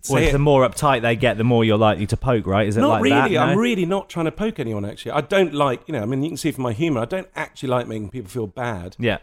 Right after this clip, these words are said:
Speaker 2: I just I just say it as it is. Like,
Speaker 1: Yeah.
Speaker 2: uh, which, again, I sound like fucking Katie Hopkins, 'cause we can all say it as it
Speaker 1: <laughs>
Speaker 2: is, but you just choose not to. But I just, it seems to me sometimes you're not supposed to say anything about anyone. And I'm like,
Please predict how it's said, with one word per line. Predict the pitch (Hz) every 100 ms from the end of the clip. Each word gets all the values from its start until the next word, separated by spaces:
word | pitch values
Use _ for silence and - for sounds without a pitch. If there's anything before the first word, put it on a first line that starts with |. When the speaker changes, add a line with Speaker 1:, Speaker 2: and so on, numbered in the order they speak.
| _
Speaker 2:
I | -
just | 147 214 - _ _ _ _
I |
just | - 208 - _
say | - - 165 160
it |
as | 151
it | 123
is. | - 180 95 -
Like, | 117
Speaker 1:
Yeah. | 104 87
Speaker 2:
uh, | 175
which, | 170 -
again, | 143 190 139
I |
sound | 107 139
like | 131
fucking | - 135 131
Katie | 120 117 104
Hopkins, | 135 - 98
'cause | 110 101 _ _
we | 143
can | 131
all | 147 139
say | - 120
it | 107
as | -
it | 101 -
Speaker 1:
<laughs> |
Speaker 2:
is, | 123 98 87
but | 127 120
you | 120
just | 131
choose | - 117 107
not | 139 -
to. | 107 95 _ _
But | - 180
I |
just, | - 220 - _ _ _
it | - 151
seems | 214 196
to | 180
me | 170
sometimes | - 160 131 117 110
you're | 139
not | 139
supposed | - 135
to | 113
say | 139
anything | 123 113
about | 113 113
anyone. | 127 104
And | 107
I'm | 135 165
like, | 170